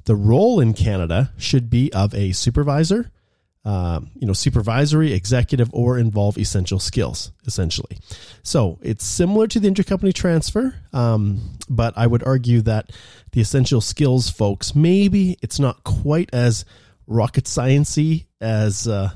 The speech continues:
the specialized knowledge in the context of an intercompany transfer. But we'll talk about that a little bit later too. Okay, moving on to the investor work permit. This category is for those making, you guessed it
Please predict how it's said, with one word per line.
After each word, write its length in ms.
the 80
specialized 600
knowledge 500
in 100
the 60
context 460
of 80
an 120
intercompany 440
transfer. 460
But 120
we'll 120
talk 180
about 200
that 100
a 20
little 140
bit 160
later 260
too. 300
Okay, 320
moving 340
on 160
to 120
the 180
investor 560
work 260
permit. 340
This 260
category 600
is 180
for 160
those 320
making, 600
you 180
guessed 380
it 240